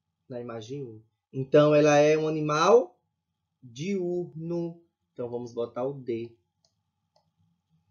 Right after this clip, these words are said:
Agora, vocês irão identificar o beija-flor e a coruja. Se o beija-flor esti-, é,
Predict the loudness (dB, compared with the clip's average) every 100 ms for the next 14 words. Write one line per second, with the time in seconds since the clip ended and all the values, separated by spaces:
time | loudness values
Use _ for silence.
0 | _ _ _ _ 0 6 6 4 2 0
1 | 2 2 2 0 -8 -10 -10 -6 -4 -4
2 | 0 2 2 0 -2 -4 -4 -2 0 -2
3 | -6 _ -10 -8 -8 -10 -10 -10 -12 -16
4 | -20 -20 _ _ _ _ _ _ _ _
5 | _ -8 2 2 2 -4 -8 -2 0 2
6 | 0 -8 _ _ _ _ _ _ _ -20
7 | -16 -10 -8 -6 -6 -4 -2 -4 -6